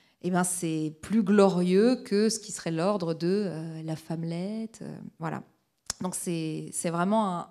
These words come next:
une asymétrie, de, de, un rapport de pouvoir, une asymétrie de genre qui vient être distillée là où vraiment, euh, il n'y a pas lieu. Le grand classique.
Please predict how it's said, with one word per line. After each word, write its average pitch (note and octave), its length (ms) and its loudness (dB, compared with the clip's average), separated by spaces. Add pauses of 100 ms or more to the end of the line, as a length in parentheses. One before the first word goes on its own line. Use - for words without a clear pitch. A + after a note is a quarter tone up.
une F#3 140 0
asymétrie, A3 640 -4
de, F3 180 -4
de, D#3+ 260 -8
un E3+ 40 -12
rapport G3+ 300 -2
de G3+ 60 -2
pouvoir, G3 520 0
une E3+ 140 -6
asymétrie G3 500 -6
de - 60 -10
genre G3 280 -4 (160)
qui F#3+ 100 -8
vient F#3 120 -2
être E3+ 120 -6
distillée G#3 680 -4 (240)
là F#3 180 0
où E3 180 -2
vraiment, F#3+ 500 0
euh, E3+ 60 -4
il D#3+ 40 -6
n'y D#3+ 60 -8
a - 20 -10
pas F3+ 100 -10
lieu. E3+ 160 -8 (2750)
Le E3+ 120 -6
grand A#3 300 2
classique. D#4+ 760 -4